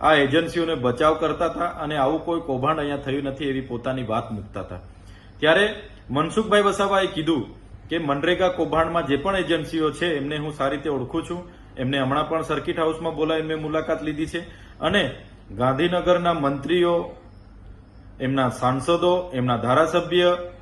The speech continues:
એમના સચિવો, એમના નિયામક, ડી ડી ઓ, ટી ડી ઓ સુધીના કેટલા લોકોને કેટલા હપ્તા એમણે આપ્યા છે એની પણ સંપૂર્ણ માહિતી એમની પાસે છે એવી એમણે કબૂલાત કરી છે. ત્યારે મનસુખભાઈ પસ-, વસાવા પર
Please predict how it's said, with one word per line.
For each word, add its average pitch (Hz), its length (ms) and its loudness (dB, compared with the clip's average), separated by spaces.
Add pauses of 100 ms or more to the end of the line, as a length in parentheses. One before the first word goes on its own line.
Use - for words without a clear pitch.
(300)
એમના 139 240 0
સચિવો, 180 760 0
એમના 127 220 0
નિયામક, 175 640 0
ડી 151 140 2
ડી 180 140 2
ઓ, 180 160 2 (320)
ટી 160 120 4
ડી 185 120 2
ઓ 208 80 6
સુધીના 180 380 -2
કેટલા 165 340 0
લોકોને 165 380 0
કેટલા 156 360 0
હપ્તા 135 420 0
એમણે 135 200 -2
આપ્યા 170 280 2
છે - 520 -8
એની 165 180 0
પણ 208 160 2
સંપૂર્ણ 190 560 0
માહિતી 165 380 0
એમની 156 200 -2
પાસે 147 320 -2
છે 147 140 -4
એવી 139 180 0
એમણે 135 400 -4 (240)
કબૂલાત 151 460 0
કરી 143 180 2
છે. 147 140 0
ત્યારે 147 240 2
મનસુખભાઈ 160 540 -2
પસ-, 156 300 -8
વસાવા 151 380 2
પર 170 160 -2